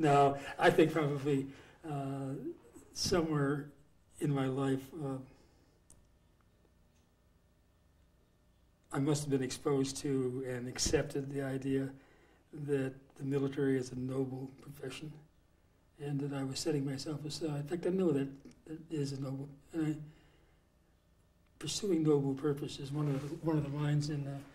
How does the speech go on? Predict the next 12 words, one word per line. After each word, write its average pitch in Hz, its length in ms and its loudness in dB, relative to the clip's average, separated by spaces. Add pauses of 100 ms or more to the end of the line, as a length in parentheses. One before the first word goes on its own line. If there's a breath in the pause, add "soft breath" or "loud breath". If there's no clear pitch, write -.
(460 loud breath)
um, 147 260 -6 (280)
the, 170 120 -6 (220)
the 160 100 -2
Army 156 180 2
Regulations 147 600 -2
on 147 100 -2
Decorations 151 540 -6
and 156 80 -4
Awards. 147 440 -4
They're 143 80 -4 (140)
given 160 240 2
for 151 220 -4